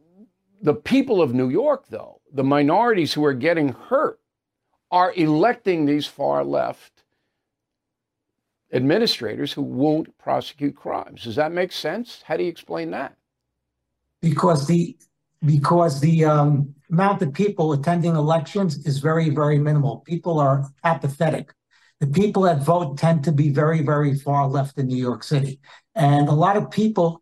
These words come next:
Speaker 2: in New York, the moderates, I would say, have no idea about how far left the politicians are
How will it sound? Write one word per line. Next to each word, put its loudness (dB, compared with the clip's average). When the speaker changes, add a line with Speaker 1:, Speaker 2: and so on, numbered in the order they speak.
Speaker 2:
in 2
New 2
York, 0
the -4
moderates, 0
I 0
would -6
say, -4
have 2
no 4
idea 2
about 2
how 0
far 0
left -2
the -8
politicians -2
are 0